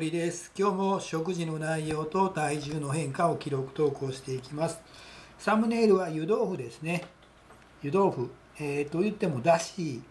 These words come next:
は使ってないですね。ほんまのお湯で湯がいた木綿豆腐を、えー、柚子ポン酢で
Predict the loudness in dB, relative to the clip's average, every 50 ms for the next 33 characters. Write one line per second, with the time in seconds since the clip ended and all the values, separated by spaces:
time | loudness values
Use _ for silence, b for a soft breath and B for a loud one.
0 | -20 -20 -20 -20 -20 -20 -10 -4 0 2 2 2 2 -2 -10 -20 -20 -20 -20 -20
1 | -14 -10 -2 0 0 0 0 -2 -6 -4 -4 -4 -6 -6 -6 -4 -4 -4 -4 -4
2 | B B B B B B B B 0 4 6 6 6 6 6 4 2 2 2 0
3 | 2 2 2 2 2 0 0 2 2 2 2 0 -2 0 2 2 2 2 0 -4
4 | -4 -4 -2 -2 -2 -2 -2 0 0 2 2 2 0 0 2 2 2 2 2 0
5 | -4 B B B B B B B B B B B -20 -20 -20 -20 -18 -12 -8 -8
6 | -6 -6 -6 -8 -6 -4 -2 -2 0 0 -2 0 2 4 4 4 4 2 0 -2
7 | -6 -10 -12 -12 -16 -20 -20 -20 -20 -14 -6 0 0 2 2 0 -2